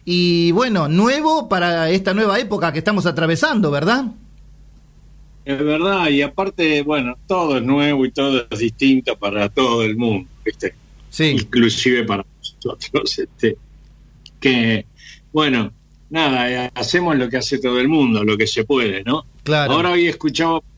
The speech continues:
Speaker 2: radio que ya están habilitando los lugares para, para recitales con la mitad de la capacidad, de lugares cerrados con la mitad de la capacidad.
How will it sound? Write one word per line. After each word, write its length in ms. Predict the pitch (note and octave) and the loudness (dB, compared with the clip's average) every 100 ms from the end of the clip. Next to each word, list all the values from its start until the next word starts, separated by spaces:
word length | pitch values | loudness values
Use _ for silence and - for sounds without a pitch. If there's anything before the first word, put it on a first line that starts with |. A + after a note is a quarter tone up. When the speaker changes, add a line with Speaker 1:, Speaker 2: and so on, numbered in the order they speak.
| - | -12
Speaker 2:
radio 320 | F3 F#3+ F#3+ D#3 | -2 2 2 0
que 140 | C#3+ | 0
ya 80 | D3 | 0
están 260 | - E3 D3+ | -2 -4 -2
habilitando 760 | C#3 C3+ C3+ C3 E3+ E3+ D#3 | 0 2 2 2 -2 0 2
los 180 | C3+ A#2 | 0 0
lugares 400 | B2+ C3+ D3 C#3+ | 0 0 0 -2
para, 500 | C3 A#2 A2+ A2 A2 | -2 0 0 2 0
para 300 | A2 A2 G#2 G#2 - - | -2 -4 -4 -6 -8 -4
recitales 680 | G#2+ A#2+ A2 D3 E3 E3 - - | 0 0 0 0 2 0 -4 -6
con 200 | B2+ A2 | -2 0
la 80 | |
mitad 240 | A2+ A2+ C3 | 0 0 2
de 120 | B2+ | 0
la 120 | B2 | 0
capacidad, 680 | A2+ A2 G#2+ G2+ A2+ B2 C#3+ | -4 -6 -6 0 2 2 2
de 140 | C#3+ | 0
lugares 400 | A2 A2+ B2 A#2+ | 0 0 0 -2
cerrados 400 | - A2 D3 C#3+ | -4 -2 0 -2
con 180 | - A2 | -4 -4
la 100 | G#2 | -2
mitad 280 | A2 G#2+ C#3+ | -2 0 0
de 120 | C#3 | 2
la 100 | B2+ | 0
capacidad. 800 | A#2 A2+ G#2+ - A#2 C3 D3+ E3+ | -4 -8 -8 -6 -2 0 0 -2